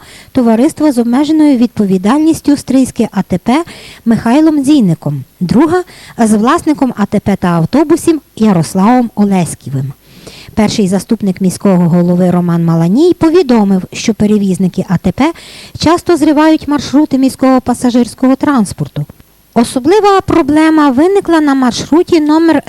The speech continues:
три, вулиця Петлюри, Галицька, райлікарня. На даному маршруті, згідно виграного конкурсу, А Т П повинно курсувати п'ять транспортних засобів.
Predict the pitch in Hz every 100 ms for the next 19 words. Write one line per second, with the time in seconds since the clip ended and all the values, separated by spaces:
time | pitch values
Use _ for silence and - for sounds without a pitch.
0 | - 277 285 196 160 - - - - 220
1 | 247 233 233 - 185 - 220 320 359 330
2 | 202 240 294 302 311 - 262 214 - 262
3 | 302 294 - 175 151 147 147 - - -
4 | - 233 226 214 214 214 214 208 - 381
5 | - 233 220 330 294 285 247 226 220 262
6 | 240 247 226 220 - 349 359 - 208 -
7 | 208 208 - 226 311 359 302 254 320 330
8 | 330 - - 247 220 247 233 294 - 311
9 | 247 247 311 349 - - 220 262 294 -
10 | - 285 294 - _ 226 226 - 165 143